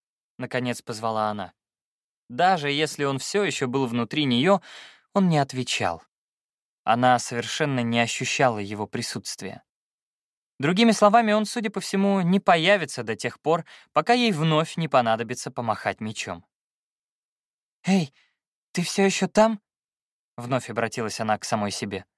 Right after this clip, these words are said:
«Где Кейки?» Ответа не последовало, сколько ни спрашивай. Никакого.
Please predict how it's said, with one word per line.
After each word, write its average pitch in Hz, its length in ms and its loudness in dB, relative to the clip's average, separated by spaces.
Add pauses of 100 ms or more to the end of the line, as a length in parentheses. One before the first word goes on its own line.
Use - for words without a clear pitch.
(600)
«Где 165 320 2
Кейки?» 170 540 0 (800)
Ответа 196 400 -4
не 196 120 0
последовало, 190 640 -2
сколько - 440 -4
ни 107 80 -6
спрашивай. - 600 -8 (460)
Никакого. 123 1000 -2